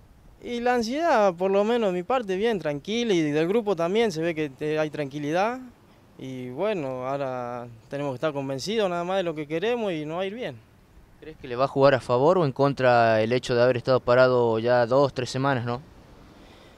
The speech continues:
Speaker 1: Y no sé si a favor o en contra, porque nosotros no paramos, entrenamos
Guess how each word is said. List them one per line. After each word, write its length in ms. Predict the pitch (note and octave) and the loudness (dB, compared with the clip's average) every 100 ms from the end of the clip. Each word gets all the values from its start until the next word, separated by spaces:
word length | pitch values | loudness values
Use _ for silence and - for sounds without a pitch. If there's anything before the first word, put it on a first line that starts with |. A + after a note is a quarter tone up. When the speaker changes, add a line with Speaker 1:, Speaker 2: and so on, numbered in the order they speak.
| - - C#4+ | -20 -20 -8
Speaker 1:
Y 240 | C#4 C#4+ | -4 -2
no 200 | E4 F#4 | 0 0
sé 160 | G4+ D4+ | 0 0
si 80 | |
a 120 | A3+ E3 | 0 0
favor 260 | G3+ A3 | 0 2
o 60 | G#3 | 0
en 80 | F#3+ | 4
contra, 360 | C#4+ A#3+ E3+ | 2 4 0
porque 280 | D3 D3+ D3+ | -2 -4 -2
nosotros 480 | D#3 E3 F#3+ F3+ D#3 | -2 -2 -2 0 0
no 300 | D3+ D3+ C#3 | 0 0 -2
paramos, 420 | C#3 F3+ A3+ D3 | -2 0 2 0
entrenamos 840 | B2 C3 C#3+ D#3+ D3+ C3+ C3 B2 | -4 -6 -2 -2 -2 -4 -6 -8